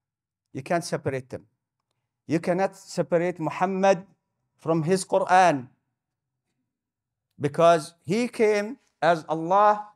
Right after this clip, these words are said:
said in the Quran, "وَمَا أَنزَلْنَا عَلَيْكَ الْكِتَابَ إِلَّا لِتُبَيِّنَ لَهُمْ." You know the word bayan? We only sent the Quran to you, O Muhammad sallallahu alayhi wa sallam, so that you may explain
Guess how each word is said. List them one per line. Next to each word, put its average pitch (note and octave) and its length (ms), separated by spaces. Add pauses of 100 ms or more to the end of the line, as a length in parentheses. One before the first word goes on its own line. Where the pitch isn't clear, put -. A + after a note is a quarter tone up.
(140)
said G#3 540
in G3+ 160
the G3 100
Quran, G3 500
"وَمَا G#3+ 440
أَنزَلْنَا F#3 800
عَلَيْكَ F#3+ 220
الْكِتَابَ E3+ 880
إِلَّا F3+ 540
لِتُبَيِّنَ G#3 1080
لَهُمْ." F#3 560 (840)
You B2+ 120
know D#3 140
the D#3+ 100
word D3+ 260
bayan? E3 460 (1200)
We F#3+ 200
only C#4+ 380
sent C4 280
the B3 80
Quran A#3 480
to A3+ 120
you, B3 580
O F#3+ 160
Muhammad F#3+ 480
sallallahu D#3+ 560
alayhi D3+ 420
wa D3 100
sallam, D#3+ 480
so D#3 140
that D#3 240
you D3+ 80
may C#3+ 140
explain E3 680